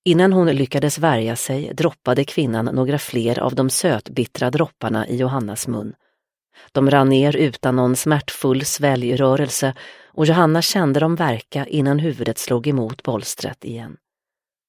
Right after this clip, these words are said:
Stumt fortsatte ropen i henne,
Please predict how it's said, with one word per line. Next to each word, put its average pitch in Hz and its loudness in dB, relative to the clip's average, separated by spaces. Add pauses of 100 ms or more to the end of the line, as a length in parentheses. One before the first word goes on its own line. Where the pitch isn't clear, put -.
(280)
Stumt 190 4
fortsatte 156 0
ropen 139 0
i 120 -2
henne, 127 -4